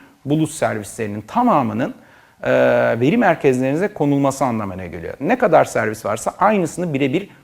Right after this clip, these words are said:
kullanabiliyorsunuz. Küçük bir veri merkezinin, e, Oracle veri merkezinin sizin ver-, merkezlerinizde kurulduğunu düşünün. E, e, Cloud at Customer Exadata ile farkı, Exadata Cloud at Customer sadece veri tabanları hizmetini veriyor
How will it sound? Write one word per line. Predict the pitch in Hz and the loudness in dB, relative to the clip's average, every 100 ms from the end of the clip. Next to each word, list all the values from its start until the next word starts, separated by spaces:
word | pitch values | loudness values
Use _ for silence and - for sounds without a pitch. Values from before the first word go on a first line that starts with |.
| - | -6
kullanabiliyorsunuz. | 156 139 131 123 123 104 - 214 - _ - | -2 0 2 0 0 -2 -4 -8 -10 _ -6
Küçük | 214 196 160 | -6 -2 0
bir | 143 | 2
veri | 151 165 | 2 2
merkezinin, | 131 117 110 98 127 220 - - _ - | 0 -2 -8 -6 -8 -8 -12 -20 _ -4
e, | 139 131 | -2 0
Oracle | 135 143 143 123 | 2 0 2 0
veri | 117 | 0
merkezinin | 113 107 - 156 | -2 -6 -6 -8
sizin | 214 135 156 233 | -8 -4 -2 2
ver-, | 160 127 120 | 2 2 -2
merkezlerinizde | 123 113 120 104 110 107 147 | -4 -2 -4 -4 -6 -4 -4
kurulduğunu | 247 165 143 127 131 120 | -2 0 0 2 0 0
düşünün. | 104 - 87 - - - _ - | -6 -12 -16 -20 -20 -20 _ -2
E, | 131 | 2
e, | 143 143 131 127 123 123 | 2 2 2 4 2 2
Cloud | 143 160 214 | 4 6 6
at | 220 - | 2 2
Customer | 214 - 196 170 | 2 2 -4 -2
Exadata | 147 170 180 233 180 | 0 2 2 2 2
ile | 139 | 2
farkı, | - 127 120 - | 2 2 2 0
Exadata | 233 190 180 196 190 160 | 2 2 2 0 0 -2
Cloud | - 147 123 | 0 2 2
at | 113 - | -2 -4
Customer | 131 - 90 107 | -4 -4 -12 -8
sadece | - 170 143 110 104 | 0 2 2 0 -2
veri | 120 | -2
tabanları | 165 185 196 196 202 | 0 2 2 0 -4
hizmetini | 180 175 180 185 175 | -6 -8 -6 -6 -4
veriyor | 170 190 | 0 0